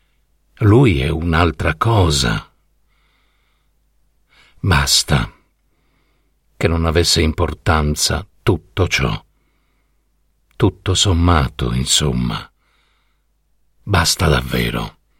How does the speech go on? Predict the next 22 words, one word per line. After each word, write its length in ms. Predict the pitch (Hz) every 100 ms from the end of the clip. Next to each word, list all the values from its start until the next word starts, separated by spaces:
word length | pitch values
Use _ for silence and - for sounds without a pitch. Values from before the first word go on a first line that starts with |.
| _ _ _ _ _ _ _ _ _ _ _ -
E 140 | 92
infatti 580 | 87 - 90 87 - 87
ci 100 | 90
ho 60 |
pensato 680 | 78 82 80 - 80 71 80
dopo. 520 | 71 69 62 69 62 - _ _ _ _ _ _ _ _ _ _ _ _ _
Ma 280 | - 104 117
era 220 | 117 120
tardi, 680 | - 139 98 73 64 - - _ _ _ _ _ _ _ _ _ _ _ _ _ _
che 280 | - 120 117
era 200 | 101 101
come 300 | - 110 110
quando 640 | - 127 123 104 98 _ _ _ _
me 180 | 117 110
ne 120 | 110
stavo 540 | - - 104 87 90
tornando 520 | 95 107 110 120 98
a 80 | 92
casa 560 | - 117 98 85 82 78 _ _ _ _ _ _
dopo 340 | 110 110 117
il 120 | 107
film, 720 | 101 - 107 82 78 78 71